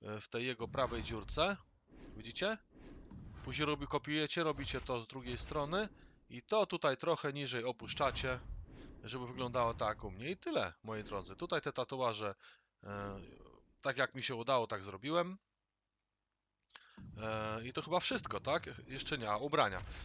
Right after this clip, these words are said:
w tym przypadku Hołka tutaj koszulki mu nie dawałem, mogłem dać, no ale wiadomo, tatuaże muszą być widoczne,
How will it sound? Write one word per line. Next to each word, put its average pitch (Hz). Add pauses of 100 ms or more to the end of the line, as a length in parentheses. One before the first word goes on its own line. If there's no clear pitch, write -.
(380)
w -
tym 214
przypadku 185
Hołka 180
tutaj 165
koszulki 165
mu 135
nie 190
dawałem, 180
mogłem 160
dać, 156
no 143
ale 139
wiadomo, 131
tatuaże 131
muszą 120
być 107
widoczne, 127